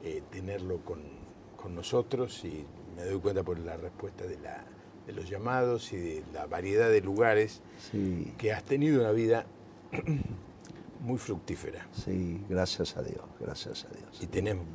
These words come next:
Speaker 1: años para adelante, che.
Speaker 2: Y mientras el Señor, eh, dé fuerza, dé gracia,
Speaker 1: Sí.
Speaker 2: tengo ahora unos viajes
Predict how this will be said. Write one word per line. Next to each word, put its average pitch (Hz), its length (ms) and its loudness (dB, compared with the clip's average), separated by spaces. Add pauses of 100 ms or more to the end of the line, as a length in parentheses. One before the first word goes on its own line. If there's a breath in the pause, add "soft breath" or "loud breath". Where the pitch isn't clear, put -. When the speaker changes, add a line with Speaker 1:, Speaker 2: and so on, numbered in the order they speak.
Speaker 1:
años 110 320 2
para 82 200 0
adelante, 113 420 -2
che. 123 180 -8 (340)
Speaker 2:
Y 123 380 8 (340)
mientras 117 360 10
el 104 80 8
Señor, 120 680 8 (160)
eh, 92 420 2
dé 110 140 8
fuerza, 117 640 8
dé 95 140 4
gracia, 98 520 2 (300 loud breath)
Speaker 1:
Sí. - 180 2
Speaker 2:
tengo 107 300 12
ahora 107 240 8
unos 101 240 6
viajes 104 560 6